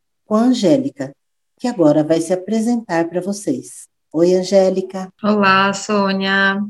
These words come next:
Speaker 2: Primeiramente, obrigado pela oportunidade de estar aqui com vocês hoje. Eu sou a Angélica, pra quem não me conhece, Angélica Ferrari, sou psicóloga formada pela Uniban,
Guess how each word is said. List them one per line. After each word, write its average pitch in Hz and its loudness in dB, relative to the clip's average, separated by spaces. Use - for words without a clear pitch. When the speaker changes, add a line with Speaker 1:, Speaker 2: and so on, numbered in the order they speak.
Speaker 2:
Primeiramente, 190 -2
obrigado 185 -4
pela 185 0
oportunidade 180 -2
de 175 -4
estar 175 -6
aqui 175 -12
com 175 -2
vocês 165 -2
hoje. 190 4
Eu 170 0
sou 190 2
a 185 6
Angélica, 180 2
pra 180 -8
quem 175 -2
não 170 2
me 170 0
conhece, 170 0
Angélica 160 -2
Ferrari, 165 2
sou 170 -2
psicóloga 180 2
formada 165 0
pela 170 2
Uniban, 180 4